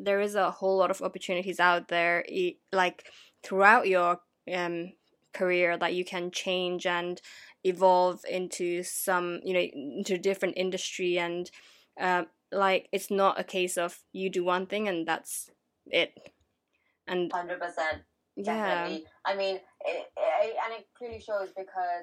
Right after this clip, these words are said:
Speaker 2: Atkins accepted me, um, even though I had no experience in business or management for that matter of fact. So
Speaker 1: Mm.
Speaker 2: everybody that does graduate from university, um, and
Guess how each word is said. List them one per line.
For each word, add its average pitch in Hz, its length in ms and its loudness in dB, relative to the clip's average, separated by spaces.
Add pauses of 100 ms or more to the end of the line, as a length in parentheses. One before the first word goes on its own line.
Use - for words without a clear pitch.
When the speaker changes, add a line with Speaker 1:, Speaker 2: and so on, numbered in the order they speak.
Speaker 2:
Atkins 180 320 -8
accepted 180 500 -12
me, 165 380 -16
um, 160 320 -4 (260)
even 170 220 -16
though 170 80 -4
I 160 120 -2 (200)
had 160 240 -8
no 165 160 -8
experience 160 480 -14
in 156 220 -20
business 156 500 -8
or 160 160 -12 (220)
management - 580 -6
for - 80 -6
that 160 240 -6 (320)
matter 160 240 -4
of 160 80 -10
fact. 165 320 -4 (160)
So 190 240 -4
Speaker 1:
Mm. 180 300 -4 (580)
Speaker 2:
everybody 247 580 -6
that 185 220 -6
does 175 240 -4
graduate 220 360 -6
from 226 120 -14
university, 220 880 -12
um, 165 320 -2
and - 240 -8